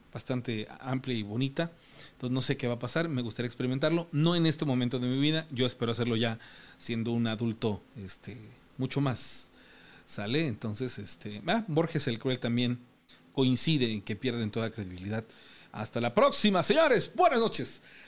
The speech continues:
buena madrugada, pásenla sensacional, es un placer enorme estar con ustedes, pero yo sé que tienen cosas que hacer. En mi caso, yo mañana soy,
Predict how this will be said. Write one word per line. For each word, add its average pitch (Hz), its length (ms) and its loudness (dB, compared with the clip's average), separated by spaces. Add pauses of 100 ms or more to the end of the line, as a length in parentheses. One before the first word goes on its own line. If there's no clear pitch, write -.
(120)
buena 269 180 2
madrugada, 247 500 6
pásenla 240 300 4
sensacional, 196 540 2
es - 120 2
un 254 120 0
placer 285 400 4
enorme 269 340 4
estar 170 260 -2
con 185 120 -2
ustedes, 220 320 0
pero 156 160 2
yo 165 60 4
sé 165 100 -2
que 165 80 -4
tienen 156 180 0
cosas 156 300 0
que 208 80 0
hacer. 254 400 4 (2750)
En 160 140 0
mi 170 100 4
caso, 202 240 2
yo 180 140 2
mañana 139 240 0
soy, 120 480 2